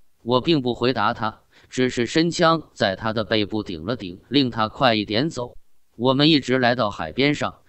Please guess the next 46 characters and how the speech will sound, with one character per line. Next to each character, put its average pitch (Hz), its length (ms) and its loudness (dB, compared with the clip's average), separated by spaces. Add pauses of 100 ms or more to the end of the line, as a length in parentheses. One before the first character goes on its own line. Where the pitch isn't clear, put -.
(180)
潜 165 280 2
艇 113 220 -2
正 131 220 0
停 117 240 -4
在 120 420 0
离 151 220 2
海 85 240 -4
边 135 240 2
不 123 140 -2
远 78 200 -6
处。 - 280 -8 (240)
我 165 160 6
有 156 120 8
了 127 120 2
上 131 260 2
一 151 100 2
次 117 320 -2 (160)
失 - 240 0
败 151 240 4
在 117 160 2
骆 127 240 4
志 110 160 -2
谦 139 280 0
手 82 280 -8
中 135 180 0
的 117 120 -4
经 131 240 -2
验， 120 180 0 (200)
这 180 200 4
次 131 240 0
小 82 260 -4
心 139 200 -4
得 127 100 -2
多 131 240 2
了。 101 220 -6 (220)
我 113 180 0
出 185 200 0
其 156 180 0
不 139 180 0
意 143 160 4
地 101 140 0 (180)
调 139 260 4
转 80 240 -6
了 82 80 -8
枪 143 300 0
柄， 90 220 -8